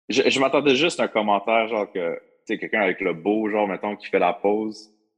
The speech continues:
Je m'attendais juste à avoir le commentaire, « Such a poser. »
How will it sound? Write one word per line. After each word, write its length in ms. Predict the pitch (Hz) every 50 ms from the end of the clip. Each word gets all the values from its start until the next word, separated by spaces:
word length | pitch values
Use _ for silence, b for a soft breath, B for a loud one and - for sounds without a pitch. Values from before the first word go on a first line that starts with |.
| _ _
Je 60 | 101
m'attendais 240 | 104 101 120 117 120
juste 100 | 117 -
à 40 | 143
avoir 140 | 131 123 110
le 80 | 98
commentaire, « 480 | - 101 95 95 90 - 110 110 107 98 -
Such 340 | - - - 131 - - -
a 60 | 92
poser. » 500 | 98 - - 95 104 104 95 90 90 90